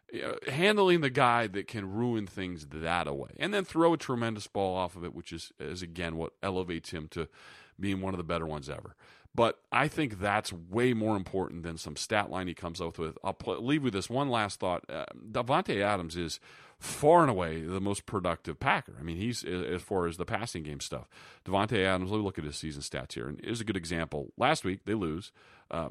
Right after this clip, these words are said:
well, let me go to game log. We'll go to game log here with Davante Adams. Look at his season. And he's really one of the good examples of not doing sort of a, "Here's a key to the game," and looking to their biggest player and saying, "Well, the bi-,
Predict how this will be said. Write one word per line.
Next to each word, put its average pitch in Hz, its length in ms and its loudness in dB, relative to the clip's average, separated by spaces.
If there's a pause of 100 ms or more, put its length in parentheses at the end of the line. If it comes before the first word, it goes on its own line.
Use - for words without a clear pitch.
(100)
well, 85 120 -8
let 60 100 -8
me 71 60 -10
go 78 100 -8
to 64 60 -10
game 58 240 -12
log. 50 200 -14
We'll 127 120 -6
go 160 60 6
to 151 60 4
game 135 240 4
log 110 200 2
here 101 140 -2
with 90 100 -4
Davante 85 440 -4
Adams. 69 360 -6
Look 139 160 -2
at 143 60 -6
his 107 120 -2
season. 73 460 -4 (760)
And 113 220 -2
he's - 360 -10
really 151 320 6
one 120 200 0
of 113 60 -4
the 107 80 -2
good 107 160 2
examples 101 580 0
of 85 180 -4 (440)
not 139 320 6
doing 123 340 4
sort 104 240 0
of - 80 -4
a, - 40 -4
"Here's 196 300 0
a 170 80 4
key 175 220 0
to 160 80 0
the 139 100 0
game," 117 420 -2
and 80 140 -8
looking 165 380 0
to 139 80 4
their 135 140 6
biggest 127 340 0
player 143 320 2
and 110 80 -4
saying, 76 220 -4
"Well, 151 180 -4
the 160 100 2
bi-, 101 260 -2